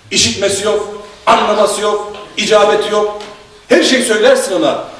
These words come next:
Peki Rabbimiz bizi davet ettiği zaman o davete karşı biz ırgalanmıyorsak ne olur? Rabbimiz ne der bize? İşte Kur'an-ı Kerim'de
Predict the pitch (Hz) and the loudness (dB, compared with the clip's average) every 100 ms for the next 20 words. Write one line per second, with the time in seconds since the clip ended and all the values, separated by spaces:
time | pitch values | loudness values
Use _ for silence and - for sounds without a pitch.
0 | - - 175 160 269 - 156 165 - - | -20 -2 0 2 2 2 4 2 4 4
1 | - - - - 180 180 175 170 - 170 | 4 2 -2 2 4 4 4 0 -2 0
2 | 165 156 147 139 117 - - - - - | 0 2 2 0 -2 -8 -16 -20 -20 0
3 | 285 349 302 269 277 262 269 262 220 240 | 2 4 4 6 4 4 4 4 4 4
4 | - 247 233 240 - - 214 214 214 214 | 4 2 0 -2 -4 -2 0 2 4 6
5 | 254 233 208 202 202 190 196 - - - | 4 4 2 0 2 4 4 2 -8 -12
6 | - - - - - - - - - 135 | -16 -20 -16 -12 -12 -12 -18 -20 -14 -6
7 | 185 339 311 - 220 - 214 226 240 247 | 2 6 6 6 4 4 4 4 2 -2
8 | 233 220 320 285 247 - - 202 - - | -2 0 2 4 2 2 0 0 0 -6
9 | - - - - - - - - 214 208 | -12 -16 -18 -20 -20 -20 -20 -18 -6 -2
10 | - 247 226 233 - 254 285 269 240 254 | 2 2 4 4 6 6 4 2 2 2
11 | 254 247 | 2 2